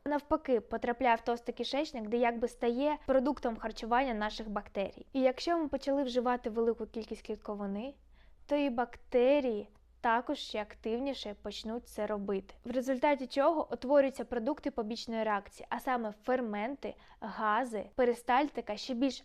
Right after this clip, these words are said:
активніше працює, ніж зазвичай. Внаслідок чого в кишківнику, який не звик до такої кількості клітковини,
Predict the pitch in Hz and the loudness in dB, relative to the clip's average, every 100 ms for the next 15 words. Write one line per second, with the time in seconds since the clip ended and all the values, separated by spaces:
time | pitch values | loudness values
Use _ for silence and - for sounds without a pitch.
0 | _ 233 - - 277 320 320 294 240 220 | _ -10 -10 -4 0 0 0 -2 -6 -6
1 | 233 220 247 277 262 220 214 220 214 220 | -6 -2 0 2 0 -2 -4 -6 -4 -6
2 | - 196 220 269 294 277 240 233 269 294 | -4 -8 0 0 2 -2 -2 -2 2 2
3 | 302 233 247 - 262 240 247 - 294 339 | 2 0 -6 -4 -2 -2 -2 -2 -4 -4
4 | - - - 254 247 285 269 285 254 262 | -10 -18 -2 -2 2 2 2 2 2 4
5 | 269 247 220 233 233 226 254 240 233 233 | 4 4 -2 -4 -4 -2 2 2 2 -2
6 | 240 - 226 240 226 226 - 233 226 226 | -4 -4 -4 -4 -2 -2 -2 -2 0 -2
7 | 302 | -4